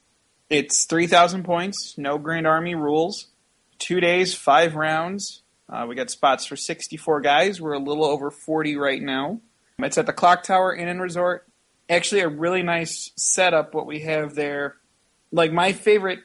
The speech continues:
venue of all the tournaments that I go to during the year is Wapaka, because, let's face it, that is pr-, arguably the best venue of any tournament, period.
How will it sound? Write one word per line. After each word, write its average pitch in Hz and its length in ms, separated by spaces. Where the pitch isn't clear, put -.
venue 165 540
of 139 140
all 156 220
the 156 100
tournaments 156 480
that 151 100
I 135 80
go 151 200
to 151 240
during 147 240
the 139 80
year 147 200
is 147 200
Wapaka, 147 720
because, 135 400
let's 151 180
face 151 320
it, 139 200
that 139 180
is 139 220
pr-, - 360
arguably 165 560
the 151 80
best 151 320
venue 147 400
of 135 160
any 160 260
tournament, 127 600
period. 123 560